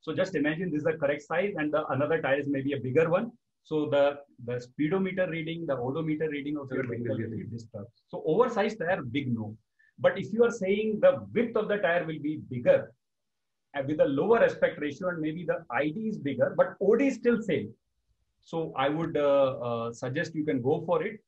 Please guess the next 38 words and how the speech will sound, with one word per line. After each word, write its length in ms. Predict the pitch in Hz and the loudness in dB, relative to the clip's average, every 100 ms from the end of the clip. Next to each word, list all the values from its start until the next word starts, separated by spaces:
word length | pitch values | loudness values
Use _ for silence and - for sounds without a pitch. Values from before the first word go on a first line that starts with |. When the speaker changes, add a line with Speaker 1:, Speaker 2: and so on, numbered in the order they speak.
| _ | _
Speaker 1:
because 320 | 135 131 175 151 | -4 0 2 2
the 120 | 165 | 0
wider 500 | 117 113 135 202 214 | 0 -4 -2 0 0
tire 280 | 143 127 165 | 0 0 -2
with 240 | 165 131 | -6 -6
the, 260 | 131 135 135 | -2 -2 -2
uh, 320 | 120 117 117 110 | -6 -6 -6 -8
same 380 | 107 180 233 | -4 2 4
O 100 | 160 | 4
D, 140 | 127 120 | 2 0
of 140 | 120 | -2
course, 240 | - 117 - _ - | -2 -4 -6 _ -6
there's 160 | 127 131 | -2 0
a, 160 | 131 | 0
there's 160 | 123 123 | 0 -2
a 60 | 135 | -2
law 340 | 113 135 170 | 0 0 0
which 160 | 143 131 | -2 -4
says 240 | 143 151 - | -6 -6 -4
plus 220 | 165 160 | -6 -4
minus 200 | 156 156 | -4 -4
three 160 | 135 131 | -4 -4
percent 280 | 131 110 120 | -4 -4 -4
of 120 | 117 | -4
the 60 | |
O 200 | 127 113 104 | -6 -8 -8
D, 120 | 101 _ - - | -10 _ -20 -18
okay, 160 | - 196 - | -16 -14 -6
current, 260 | 117 135 143 | -6 -6 -8
uh, 160 | 117 113 | -8 -8
the 140 | 120 131 | -8 -4
O 100 | 139 | -4
E 80 | |
fitment 420 | 156 135 156 208 233 - - | -4 -8 -8 -8 -10 -16 -10
and 160 | 117 120 | -6 -4
the 60 | |
new 180 | 120 117 | -4 -4
one. 180 | 107 | -6